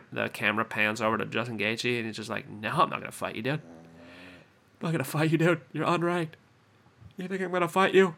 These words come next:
I'm only fighting for the belt. I'm thirty-four years old, all right?" Uh, then of course we had Diego Lopez, who's <laughs> fan, fan favorite for his terrible tattoos and terrible haircut. I don't know what, what kind of haircut it is.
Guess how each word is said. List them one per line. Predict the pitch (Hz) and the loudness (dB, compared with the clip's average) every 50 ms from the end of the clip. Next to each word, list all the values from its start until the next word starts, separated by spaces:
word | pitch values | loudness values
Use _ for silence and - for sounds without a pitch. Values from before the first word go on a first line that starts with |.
| - | -6
I'm | - 175 | -4 -2
only | 185 185 185 | 0 2 2
fighting | 175 180 185 175 160 | 2 2 0 0 0
for | 160 180 | 0 -2
the | 175 165 | -2 0
belt. | 156 180 185 190 - - - - - - | 2 2 2 4 2 0 -4 -14 -8 -6
I'm | 165 160 | -6 -2
thirty-four | 160 170 175 175 160 - 175 175 | 0 0 0 2 2 2 2 4
years | 175 175 170 160 | 4 4 4 2
old, | 175 175 170 156 - - _ _ _ _ - | 2 0 0 -2 -4 -10 _ _ _ _ -6
all | 170 | -4
right?" | 165 175 175 - - - _ - - - _ _ _ _ _ _ _ _ _ _ - - - - - - - - - - _ - | -2 -2 -2 -4 -6 -12 _ -20 -20 -20 _ _ _ _ _ _ _ _ _ _ -20 -20 -20 -20 -20 -20 -20 -20 -20 -12 _ -2
Uh, | 117 113 113 113 113 113 113 113 113 113 117 | 0 2 2 4 4 4 4 4 4 4 4
then | 131 147 | 4 4
of | 175 | 6
course | 190 208 190 | 6 6 8
we | 202 | 8
had | 196 170 143 131 | 6 6 4 4
Diego | 151 180 185 185 170 | 6 6 6 8 8
Lopez, | 170 175 202 202 196 185 180 175 - - - - - - - _ _ _ _ _ _ _ _ - _ _ _ _ _ _ _ _ _ _ _ _ _ _ _ - _ _ _ _ _ _ _ _ _ | 8 8 8 8 8 6 6 4 2 -4 -8 -14 -20 -20 -20 _ _ _ _ _ _ _ _ -20 _ _ _ _ _ _ _ _ _ _ _ _ _ _ _ -20 _ _ _ _ _ _ _ _ _
who's | - 131 135 131 - - - - - - - - - - | -2 0 2 2 2 2 0 -2 -6 -16 -20 -20 -20 -20
<laughs> | - - _ _ - - - | -20 -20 _ _ -20 -20 -16
fan, | - - - - - 139 - - - - - - | -4 0 0 2 2 0 -4 -8 -10 -10 -12 -4
fan | - 165 175 180 165 | 4 6 6 6 8
favorite | 160 170 180 202 175 160 156 - - | 8 8 8 8 10 8 6 6 2
for | - 151 147 | 0 0 0
his | 143 131 | 0 0
terrible | 135 - 175 170 175 165 160 | 0 0 2 4 4 4 4
tattoos | - 185 170 165 170 185 185 175 165 143 | 6 6 4 6 6 4 4 4 4 2
and | 147 139 135 | 0 0 0
terrible | 160 175 170 160 147 135 | 0 2 2 2 4 4
haircut. | 139 156 165 170 165 165 147 139 - - | 4 4 4 4 4 2 2 2 0 -4
I | - 165 | -4 -4
don't | 165 156 | -2 0
know | 135 131 | 0 0
what, | 139 156 - - | 0 -2 -2 -2
what | - 165 | -4 -4
kind | 165 - 147 | -2 -2 -4
of | 135 | -2
haircut | 139 147 165 160 147 117 107 | 0 0 0 0 0 0 0
it | 107 | 0
is. | 107 107 - - | -2 -4 -6 -10